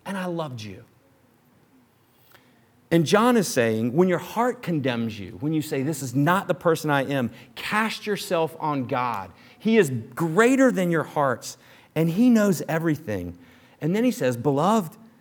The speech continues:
if your heart does not condemn you, we have confidence before God." When our hearts don't condemn us, when we say,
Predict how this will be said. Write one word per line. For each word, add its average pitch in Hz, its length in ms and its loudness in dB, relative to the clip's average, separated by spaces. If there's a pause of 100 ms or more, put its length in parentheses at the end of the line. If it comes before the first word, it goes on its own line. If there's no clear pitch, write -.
(520)
if 165 120 0
your 170 120 6
heart 190 260 2
does 139 160 -2
not 180 440 0
condemn 117 420 -2
you, 131 260 -6 (400)
we 170 140 -6
have 185 220 -8
confidence 170 680 -10
before 98 380 -12
God." 90 380 -12 (1500)
When 180 140 0
our 175 100 4
hearts 196 300 -2
don't 185 300 2
condemn 117 320 -4
us, 104 140 -8
when 151 100 -4
we 160 60 -2
say, 165 400 -4